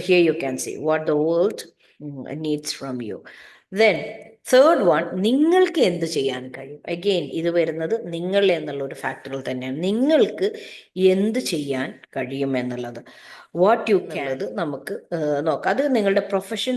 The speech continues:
റിലേറ്റഡ് ആയിട്ട് നിങ്ങൾക്ക് കൊണ്ടുവരാം. നിങ്ങൾക്ക് പേയ്മെന്റ് കിട്ടുന്ന കാര്യങ്ങളും, അല്ലേ? അല്ലെങ്കിൽ നിങ്ങൾ ടീച്ച് ചെയ്തിട്ട് നിങ്ങൾ സമ്പാദിക്കുന്ന കാര്യം,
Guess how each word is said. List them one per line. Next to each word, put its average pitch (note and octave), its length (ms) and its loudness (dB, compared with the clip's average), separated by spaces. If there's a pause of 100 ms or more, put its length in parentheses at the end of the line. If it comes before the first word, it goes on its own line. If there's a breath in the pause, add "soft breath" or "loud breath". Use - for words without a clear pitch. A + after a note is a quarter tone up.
(120)
റിലേറ്റഡ് D3 480 -2
ആയിട്ട് C3 280 -6
നിങ്ങൾക്ക് D3 260 -10 (100)
കൊണ്ടുവരാം. B2 480 -6 (480 loud breath)
നിങ്ങൾക്ക് F3+ 380 4 (200)
പേയ്മെന്റ് E3+ 460 2
കിട്ടുന്ന D#3 300 -4 (120)
കാര്യങ്ങളും, C3+ 500 -4 (500)
അല്ലേ? G3 180 4 (460 loud breath)
അല്ലെങ്കിൽ D#3+ 260 0
നിങ്ങൾ E3 160 -4 (100)
ടീച്ച് E3+ 220 0
ചെയ്തിട്ട് D#3 360 -4
നിങ്ങൾ D3 180 -6 (100)
സമ്പാദിക്കുന്ന C3+ 680 -4
കാര്യം, C3+ 320 -6